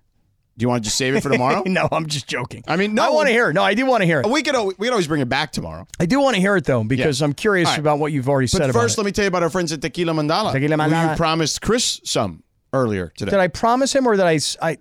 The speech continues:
Speaker 1: I mean,
Speaker 2: said
Speaker 1: again, promises are meant to be broken like pie crust.
Speaker 2: Mm-hmm.
Speaker 1: Yeah.
Speaker 2: Mm-hmm. And what else? Something else.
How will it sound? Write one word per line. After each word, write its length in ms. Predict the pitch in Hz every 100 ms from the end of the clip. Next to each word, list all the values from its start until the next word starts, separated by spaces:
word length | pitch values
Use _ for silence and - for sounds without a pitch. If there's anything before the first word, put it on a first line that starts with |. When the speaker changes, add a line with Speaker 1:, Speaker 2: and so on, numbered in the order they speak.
| 156 156 - -
Speaker 1:
I 40 |
mean, 60 | 196
Speaker 2:
said 120 | 220
Speaker 1:
again, 240 | 214 226 151
promises 520 | 160 160 175 170 156
are 80 | 151
meant 180 | 156 143
to 40 |
be 60 | 151
broken 280 | 165 160
like 160 | 143 135
pie 160 | 156 156
crust. 320 | - - -
Speaker 2:
Mm-hmm. 180 | 131 147 196 _ _
Speaker 1:
Yeah. 80 | 135
Speaker 2:
Mm-hmm. 140 | 139 180 - _ _ _ _ _ _
And 120 | - 160
what 100 | 170
else? 280 | 147 - -
Something 300 | 127 160 151
else. 260 | 143 117